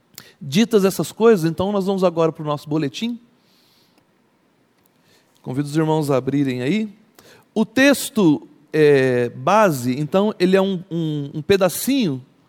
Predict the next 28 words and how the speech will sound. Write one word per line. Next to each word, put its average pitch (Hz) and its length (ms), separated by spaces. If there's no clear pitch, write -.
desta 156 380
carta, 214 640
mas 220 180
eu 277 80
gostaria 233 540
que, 185 520
de 160 140
que - 60
se 240 120
nós 233 160
pudéssemos 214 580
ler 208 160
a 208 100
carta 220 360
toda, 190 440
ela 202 200
é - 20
curtinha, 185 680
ao - 100
invés 190 160
de 175 60
nós 180 180
lermos 165 220
apenas 196 460
esse 165 180
ver-, 151 180
esse - 160
verso, 151 400